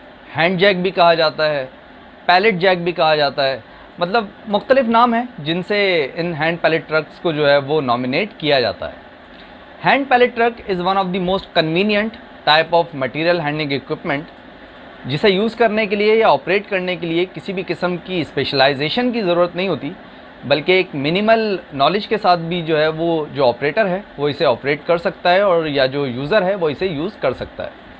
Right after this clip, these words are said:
Material handling equipment में ये जो hand pallet truck है ये यूज़ किया जाता है material की movement और material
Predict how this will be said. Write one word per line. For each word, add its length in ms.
Material 460
handling 420
equipment 600
में 160
ये 180
जो 260
hand 280
pallet 320
truck 220
है 160
ये 160
यूज़ 320
किया 200
जाता 300
है 140
material 640
की 120
movement 420
और 100
material 420